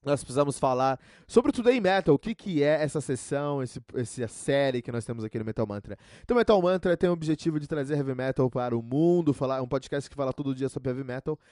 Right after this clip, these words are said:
Heavy metal tem muita coisa que a gente pode falar sobre heavy metal, a gente pode ficar o dia falando sobre heavy metal, vários dias falando sobre heavy metal, vários anos falando sobre heavy metal, e essa é a nossa proposta aqui:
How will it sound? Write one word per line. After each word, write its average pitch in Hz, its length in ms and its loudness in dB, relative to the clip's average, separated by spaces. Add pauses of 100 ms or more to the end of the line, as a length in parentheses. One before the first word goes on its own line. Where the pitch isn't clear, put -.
(200)
Heavy 185 200 -4
metal 208 240 6
tem 214 120 2
muita 208 540 4
coisa 160 240 4
que - 60 -2
a 156 40 2
gente 139 60 -4
pode 143 160 2
falar 135 140 0
sobre 131 160 0
heavy 123 60 -2
metal, 131 100 -2
a 127 60 -10
gente 131 60 -12
pode 139 140 -4
ficar 175 120 2
o 147 60 6
dia 139 440 4
falando 135 320 2
sobre 123 200 2
heavy 117 220 -2
metal, 120 320 -4 (320)
vários 180 340 6
dias 160 240 0
falando 151 200 -4
sobre 135 80 0
heavy 123 120 -6
metal, 120 400 -2
vários 147 380 2
anos 214 340 10
falando 143 200 2
sobre 131 200 0
heavy 139 180 0
metal, 123 300 -2
e 123 40 2
essa 131 160 -2
é - 20 -2
a 139 40 0
nossa 139 120 -6
proposta 202 380 2
aqui: 202 180 -6